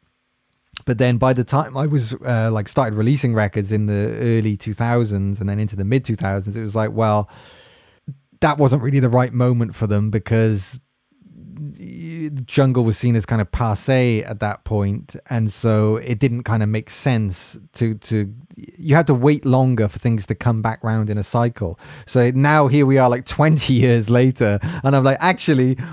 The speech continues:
all these jungle sounds I'd sampled from the late nineties, um, this is, this is their moment, actually," you know? So, so I was able to kind of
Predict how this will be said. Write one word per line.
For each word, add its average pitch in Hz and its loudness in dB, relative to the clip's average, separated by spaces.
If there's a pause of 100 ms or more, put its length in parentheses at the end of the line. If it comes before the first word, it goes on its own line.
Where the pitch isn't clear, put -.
all 151 6
these 147 4
jungle 160 4
sounds 127 2
I'd 127 0
sampled 135 0
from 127 -2
the 123 2
late 127 0
nineties, 127 0 (760)
um, 127 0
this 180 4
is, 190 0
this 190 4
is 185 4
their 180 6
moment, 185 4
actually," 117 2
you 123 6
know? 127 6
So, 139 4
so 135 4
I 139 4
was 139 4
able 135 4
to 127 0
kind 127 2
of 123 2